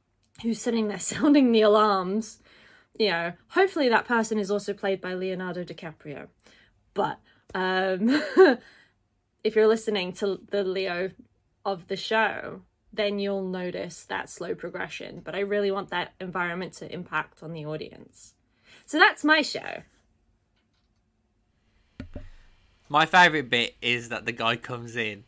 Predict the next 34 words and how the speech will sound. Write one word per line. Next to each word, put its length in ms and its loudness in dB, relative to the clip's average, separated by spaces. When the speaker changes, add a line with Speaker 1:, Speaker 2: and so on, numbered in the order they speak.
Speaker 2:
and 100 -12
he's 120 -6
like, 280 0
"The 140 0
Earth's 280 4
dying. 560 4
When 160 -8
you 100 -2
brush 220 -4
your 100 0
teeth, 520 -2
just 200 -8
be 160 -2
a 40 0
bit 200 -8
more, 240 -4
like, 340 -4
you 120 -10
know, 160 -2
just, 320 -12
just 220 -14
turn 160 -8
the 80 -4
tap 300 0
off 140 -4
for 180 -6
a 60 -4
bit 280 -10
and 100 -12
then 80 -10
turn 200 -6
it 80 -14
back 200 -8
on." 280 -12